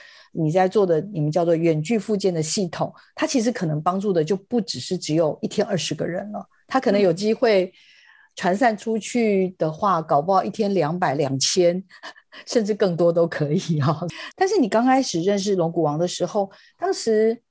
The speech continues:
Speaker 1: 因为我知道你进去的时候也不是就当营运长，对不对？听说一开始进去也只不过是产品部的小小的同仁而已，所以一开始的时候，你进去的时候，你是抱持一个什么样的心情加入的这样子的一个公司？然后你在这个公司里面，你又看到了，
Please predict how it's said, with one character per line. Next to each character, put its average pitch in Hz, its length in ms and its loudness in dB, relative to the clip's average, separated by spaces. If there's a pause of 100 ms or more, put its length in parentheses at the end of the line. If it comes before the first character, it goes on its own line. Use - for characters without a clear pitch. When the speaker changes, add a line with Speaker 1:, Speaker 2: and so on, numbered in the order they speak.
(540)
Speaker 1:
因 294 100 2
为 320 40 4
我 233 80 6
知 190 120 2
道 254 100 4
你 180 80 -2
进 220 160 0
去 220 100 -2
的 202 60 4
时 196 80 0
候 180 60 4
也 160 100 4
不 143 80 -6
是 196 140 -6
就 190 120 2
当 180 200 2
营 147 120 -2
运 165 160 2
长， 151 220 -4
对 - 80 -8
不 151 60 -2
对？ 143 160 0
听 - 160 2
说 262 120 2
一 285 60 2
开 330 160 4
始 214 60 -4
进 240 160 0
去 254 100 2
也 196 100 4
只 175 160 -8
不 180 100 -2
过 202 100 4
是 262 120 0
产 214 300 -2
品 208 240 0
部 240 160 2
的 277 80 4
小 220 220 2
小 226 160 0
的 196 120 2
同 202 280 2
仁 185 280 2
而 180 160 2
已， 208 60 -2 (440)
所 311 120 2
以 320 100 4 (420)
一 320 100 2
开 339 180 4
始 294 140 -2
的 208 100 4
时 214 100 2
候， 214 80 4
你 180 140 0
进 247 160 0
去 247 100 2
的 214 100 4
时 208 80 0
候， 196 80 4
你 180 100 0
是 262 140 0
抱 359 160 2
持 285 160 -4
一 - 20 0
个 247 80 4
什 175 140 -4
么 151 80 -2
样 220 100 2
的 269 80 2
心 247 260 0
情 180 300 -2 (240)
加 220 220 4
入 226 260 2
的 190 200 -4
这 233 120 -2
样 196 140 2
子 165 100 -4
的 156 80 2
一 160 60 2
个 165 120 -2
公 175 240 0
司？ 175 160 -4
然 196 120 0
后 294 60 2
你 269 100 2
在 254 120 2
这 262 100 0
个 254 40 -4
公 254 140 2
司 254 120 -2
里 220 60 0
面， 185 180 0
你 170 40 2
又 208 100 2
看 226 340 -2
到 208 220 2
了， 156 240 0